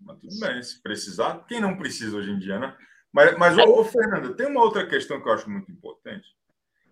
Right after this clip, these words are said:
Speaker 1: que é, cara, essa lisura do cowboy. A Kay Alves, ela é mais radical. Ela, ela, ela enfrenta as pessoas. E eu acho isso muito legal nela. O cowboy,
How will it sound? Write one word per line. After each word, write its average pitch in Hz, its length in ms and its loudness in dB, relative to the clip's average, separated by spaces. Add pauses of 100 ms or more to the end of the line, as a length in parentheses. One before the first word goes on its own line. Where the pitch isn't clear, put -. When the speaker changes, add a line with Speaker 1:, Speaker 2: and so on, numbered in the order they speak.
Speaker 1:
que 156 180 -6
é, 175 200 -4 (500)
cara, 123 400 -2 (880)
essa - 300 -8
lisura 208 720 -2
do 110 160 -10
cowboy. 90 440 -2 (720)
A 226 120 -2
Kay 151 280 -2
Alves, 120 540 0
ela 151 220 -4
é 170 40 -4
mais 165 220 -4
radical. 135 720 -6 (220)
Ela, 123 240 -2
ela, 160 300 2
ela 147 200 -2
enfrenta 165 460 -6
as 101 100 -10
pessoas. - 420 -20 (300)
E 123 60 -12
eu 123 100 0
acho 131 240 0
isso 139 200 -18
muito 131 180 -16
legal 131 320 -4
nela. 98 160 -10 (840)
O 247 140 -12
cowboy, 131 680 0